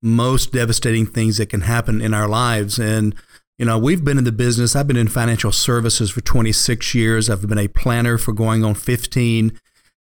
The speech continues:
And so we've been through a lot of situations like this. And,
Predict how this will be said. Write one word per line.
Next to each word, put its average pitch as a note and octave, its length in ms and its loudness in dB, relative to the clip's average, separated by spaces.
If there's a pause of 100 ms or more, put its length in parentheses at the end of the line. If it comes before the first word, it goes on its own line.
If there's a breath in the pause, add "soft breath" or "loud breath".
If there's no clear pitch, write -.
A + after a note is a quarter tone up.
And A2 300 0
so A#2 180 0
we've C3 300 2
been B2+ 240 0
through A#2 220 0
a - 20 2
lot G#2 160 0
of G#2 80 -2
situations G#2+ 720 0
like G#2 360 0
this. G#2 360 0
And, A2+ 260 0